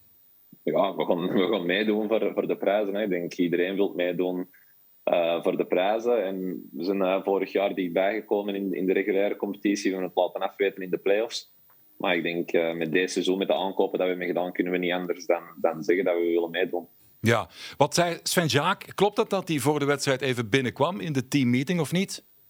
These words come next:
Speaker 1: Ja, klopt. Ja.
Speaker 2: Wat, wat zei hij?
Speaker 1: Ja, net hetzelfde dat,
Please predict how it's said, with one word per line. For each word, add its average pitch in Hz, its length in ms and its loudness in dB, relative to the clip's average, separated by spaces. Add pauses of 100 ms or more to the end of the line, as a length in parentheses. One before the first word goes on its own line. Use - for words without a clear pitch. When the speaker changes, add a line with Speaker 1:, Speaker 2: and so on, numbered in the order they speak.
(760)
Speaker 1:
Ja, 110 180 2
klopt. - 460 -4
Ja. 90 120 0
Speaker 2:
Wat, 147 160 2
wat 147 160 -2
zei 151 200 2
hij? 190 180 -8 (1120)
Speaker 1:
Ja, 113 180 4
net 98 200 -4
hetzelfde 95 540 0
dat, 92 440 0